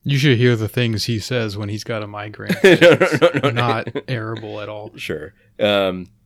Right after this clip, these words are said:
Speaker 2: and, uh, so I've got a doctor's appointment in a few weeks now, and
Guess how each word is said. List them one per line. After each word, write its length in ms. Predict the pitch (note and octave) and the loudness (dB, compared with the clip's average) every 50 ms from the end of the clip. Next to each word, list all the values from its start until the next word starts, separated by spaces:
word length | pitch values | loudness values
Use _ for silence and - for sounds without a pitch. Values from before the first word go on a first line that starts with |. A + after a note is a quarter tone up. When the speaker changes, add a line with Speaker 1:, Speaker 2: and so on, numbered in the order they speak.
| _ | _
Speaker 2:
and, 520 | - G#2 G2+ G2 F#2+ F#2 F2+ F2+ F2+ F2 F#2 | 0 2 4 4 2 2 -2 -4 -6 -6 -4
uh, 580 | F2+ E2+ E2+ E2+ E2 E2 E2 E2 D#2+ D#2+ E2 | -4 -4 -2 -4 -4 -2 -2 -2 -2 -4 -4
so 220 | E2 - - A#2 G#2+ | -4 0 2 4 4
I've 100 | G#2 G#2+ | 6 6
got 140 | B2 A2+ | 6 6
a 40 | G#2 | 6
doctor's 360 | G#2 G#2+ G#2 G#2 - A2 G#2 | 6 4 2 2 0 -6 -16
appointment 360 | - _ - G#2+ G2+ G2+ G2+ G2 | -10 _ -2 -2 -2 -2 -8 -14
in 60 | G2 | -14
a 40 | F2+ | -12
few 180 | - G#2+ G2 | -10 -8 -8
weeks 460 | G2 G2 F#2+ F#2+ F#2+ - - - - _ | -8 -8 -10 -10 -12 -16 -20 -20 -18 _
now, 460 | - F2 F2 F2+ F2+ F2+ F2 E2+ E2+ - - | -8 -6 -6 -4 -4 -6 -6 -8 -8 -10 -10
and 540 | - E2+ E2+ E2+ F2 F2 F2 E2+ F2 E2 - | -10 -8 -8 -6 -6 -6 -8 -10 -12 -16 -18